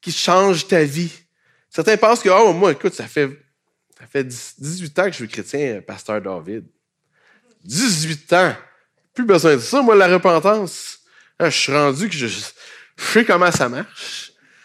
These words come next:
Je suis rendu bon là-dedans. » Mais vous savez, le temps n'est pas nécessairement un allié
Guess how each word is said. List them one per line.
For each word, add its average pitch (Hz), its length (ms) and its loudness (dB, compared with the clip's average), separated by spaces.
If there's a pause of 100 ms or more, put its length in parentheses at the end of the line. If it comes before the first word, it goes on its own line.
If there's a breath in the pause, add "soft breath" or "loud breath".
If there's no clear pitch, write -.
(120 soft breath)
Je - 80 -10
suis 123 140 -4
rendu 151 320 2
bon 147 200 0 (120)
là-dedans. » 123 420 -6 (920 soft breath)
Mais 127 80 -6
vous 127 60 -14
savez, 160 260 2
le 160 140 2
temps 196 280 2
n'est 147 140 0
pas 170 160 -4
nécessairement 147 480 -2
un 139 160 2
allié 113 460 -4